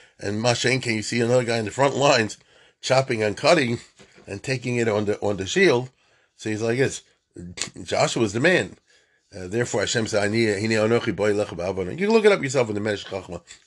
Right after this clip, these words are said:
I'm not interested in going in that. Uh, <clears throat> there is a cute Netziv, there usually is, and he's <laughs> Yisrael Neged Har. Remember, he was Rosh Hashiva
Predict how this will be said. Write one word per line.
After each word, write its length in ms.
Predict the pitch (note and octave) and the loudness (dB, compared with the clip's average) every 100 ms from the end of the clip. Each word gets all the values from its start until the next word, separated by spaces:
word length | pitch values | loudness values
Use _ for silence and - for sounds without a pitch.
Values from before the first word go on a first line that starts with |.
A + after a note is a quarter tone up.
| _ - | _ -6
I'm 60 | |
not 140 | B2 A#2+ | -2 0
interested 300 | A2 A#2 G#2+ | -2 -4 -6
in 80 | F2+ | -4
going 180 | F#2+ | -4
in 100 | F2+ | -4
that. 140 | D#2+ D2+ _ _ _ _ _ | -8 -10 _ _ _ _ _
Uh, 160 | A2+ A2+ - - | 0 0 -2 -12
<clears throat> 80 | - - _ _ _ _ - - _ - _ | -12 -16 _ _ _ _ -20 -20 _ -20 _
there 120 | - C#3 | 2 4
is 120 | C#3 | 2
a 80 | A2 | -2
cute 320 | - F3 - | -2 0 2
Netziv, 560 | A#2 - G#2+ G#2+ A#2 - _ _ _ _ | 0 0 -2 -2 -6 -18 _ _ _ _
there 160 | - F#2+ | -10 -6
usually 400 | G2+ G#2 F2 F2 | -4 -4 -4 -2
is, 240 | G#2 C3+ - _ _ _ _ - - _ - | -2 -4 -12 _ _ _ _ -20 -20 _ -6
and 160 | G#2+ | -4
he's 220 | F#2 C#3+ C3 | 0 -2 0
<laughs> 20 | |
Yisrael 1040 | G#2 A2+ - - G3+ - D3 B2 B2 A#2+ | 0 2 0 0 2 4 0 -4 -2 0
Neged 280 | A2+ A2 G#2 | 0 0 0
Har. 180 | G#2+ G#2+ - - _ | 0 -2 -6 -20 _
Remember, 200 | D3 C3 | 0 2
he 100 | A#2+ | 0
was 140 | A#2+ | 2
Rosh 180 | G#2 G2 | 2 2
Hashiva 640 | F2 - C#3 A#2+ G#2 F#2 | -2 0 2 4 4 2